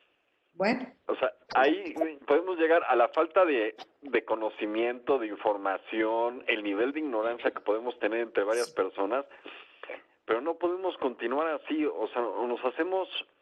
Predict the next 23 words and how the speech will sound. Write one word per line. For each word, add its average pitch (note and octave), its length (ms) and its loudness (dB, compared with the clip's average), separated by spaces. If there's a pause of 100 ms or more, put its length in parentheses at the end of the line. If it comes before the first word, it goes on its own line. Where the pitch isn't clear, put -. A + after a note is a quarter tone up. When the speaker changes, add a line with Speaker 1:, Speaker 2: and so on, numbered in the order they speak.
(600)
Speaker 2:
partícipes B2+ 840 0
de A2 100 2
la G#2 160 4
realidad G2+ 640 2 (140)
general G#2 600 0 (260)
y G#2+ 100 -12
tratamos B2 600 0
de A#2+ 80 2
ayudarnos G#2 520 -2 (160)
y C#3 140 0
comprender G#2+ 840 0
hasta G#2+ 380 0
dónde B2+ 300 -2
podemos A#2 440 -2
llegar G#2 400 0
como F#2+ 320 -2
personas, G2 640 -2 (1080)
o A#2 80 0
nos G#2 220 0
va B2 60 6
a C#3+ 40 2
llevar C#3+ 260 2
esto, C#3 600 2